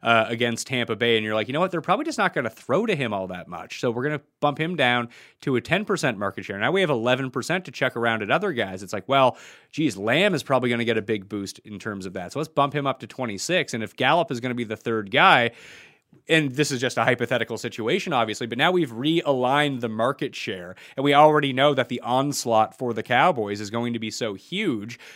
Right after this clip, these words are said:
just based on what we saw from the optimal lineups that were presented to us when we ran those simulations. But now we've adjusted the numbers a little bit. So now we're gonna take away the touchdown share from him too. We'll put him down to ten percent for that as well.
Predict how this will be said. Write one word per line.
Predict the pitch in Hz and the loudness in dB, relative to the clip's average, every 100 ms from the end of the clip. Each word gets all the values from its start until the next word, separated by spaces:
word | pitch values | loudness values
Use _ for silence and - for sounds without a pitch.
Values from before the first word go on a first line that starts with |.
| - | -6
just | 139 | -4
based | 131 131 | -2 -2
on | 127 | -2
what | 120 | -2
we | 120 | -4
saw | 117 123 117 | -2 0 0
from | 123 | -2
the | 123 110 | -6 -4
optimal | 117 117 123 110 | -4 -4 -6 -2
lineups | 107 110 - | -2 -2 -4
that | 113 | -8
were | 104 | -8
presented | - 101 101 147 202 139 | -8 -6 -4 -2 -4 -2
to | 110 | -2
us | 101 104 | -2 -4
when | 113 | -6
we | 110 | -6
ran | 107 113 110 | -4 -6 -6
those | 113 143 175 | -6 -6 -6
simulations. | 127 113 98 95 107 104 - - | -6 -8 -10 -12 -14 -14 -16 -10
But | - | 2
now | 156 160 | 6 6
we've | 147 | 6
adjusted | 139 127 127 123 | 2 -2 -2 -4
the | 131 | -4
numbers | 190 247 226 139 | -2 -2 -2 -2
a | |
little | 117 107 | -4 -4
bit. | 92 101 90 | -6 -8 -6
So | - 127 120 - - - 120 | 0 4 4 2 -8 -20 4
now | 127 151 | 8 8
we're | 135 131 | 6 -2
gonna | 131 | -2
take | 139 131 | -4 -4
away | 131 | -4
the | 135 | -4
touchdown | 127 233 - 131 110 | 0 -2 0 -2 -2
share | 107 120 110 | -2 -2 -2
from | 113 | -4
him | 123 123 | -6 -6
too. | 117 185 104 | -4 -2 -2
We'll | 104 | -6
put | - - | -8 -8
him | 123 | -4
down | 120 | -4
to | 117 | -4
ten | - 127 123 | -8 -6 -6
percent | 135 120 123 123 | -6 -6 -6 -8
for | 127 | -4
that | 120 123 | 0 0
as | 131 120 | -2 -6
well. | 180 143 73 | -4 -4 -6